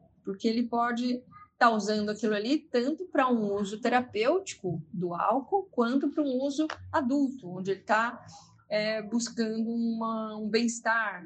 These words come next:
que vai além dos seus potenciais terapêuticos naquele momento. Então, é muito difícil diferenciar, é, entre o uso medicinal e o uso recreativo,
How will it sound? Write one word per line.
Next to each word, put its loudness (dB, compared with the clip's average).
que -2
vai -2
além -2
dos -4
seus 2
potenciais -4
terapêuticos 0
naquele 0
momento. 0
Então, -6
é -2
muito 0
difícil -2
diferenciar, 0
é, -4
entre 2
o 0
uso 0
medicinal -2
e -2
o 0
uso -6
recreativo, 0